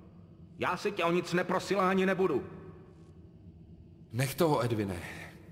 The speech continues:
Speaker 2: S tebou to bude ještě hodně těžký. S tím světlem nemůžu nic udělat. Nefunguje spínač, nebo co?
Speaker 1: To je tak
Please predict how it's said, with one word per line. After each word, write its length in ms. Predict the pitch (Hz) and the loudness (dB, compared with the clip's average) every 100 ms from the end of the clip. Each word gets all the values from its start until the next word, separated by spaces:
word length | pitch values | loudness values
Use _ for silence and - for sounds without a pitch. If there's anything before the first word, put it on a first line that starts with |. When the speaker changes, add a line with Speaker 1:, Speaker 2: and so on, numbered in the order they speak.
| - - - - - | -20 -20 -20 -20 -14
Speaker 2:
S 120 | - - | -4 0
tebou 240 | 151 135 | 2 2
to 120 | 110 | 0
bude 160 | 104 101 | -2 -2
ještě 260 | 95 98 | -4 -6
hodně 260 | 87 90 90 | -8 -8 -8
těžký. 460 | - 85 - - - - - - - - 160 165 160 - 160 160 160 - 160 - - - - - - - - - - - - - - - - - - - - - - - - - - - - - - - | -8 -8 -8 -10 -16 -18 -18 -18 -16 -16 -16 -18 -18 -20 -20 -20 -18 -18 -18 -18 -20 -20 -20 -20 -20 -20 -20 -20 -20 -20 -20 -20 -20 -20 -20 -20 -20 -20 -20 -20 -20 -20 -20 -20 -20 -20 -20 -20 -20 -10
S 120 | - | -6
tím 200 | - 156 | -2 0
světlem 440 | 139 151 160 143 135 | 2 2 0 0 0
nemůžu 300 | 139 135 131 | 2 2 2
nic 240 | 131 127 | 2 0
udělat. 380 | 123 110 90 - - - 127 | -2 -4 -4 -8 -14 -10 -4
Nefunguje 480 | 135 156 139 123 | -2 0 2 2
spínač, 440 | - 127 127 92 - | 2 0 -2 -2 -6
nebo 180 | 85 87 | -8 -10
co? 140 | - - - - - - - - - - - - - - - | -12 -14 -20 -20 -20 -20 -20 -20 -20 -20 -20 -20 -20 -20 -20
Speaker 1:
To 120 | - | -16
je 120 | 87 | -16
tak 300 | - 165 | -14 -16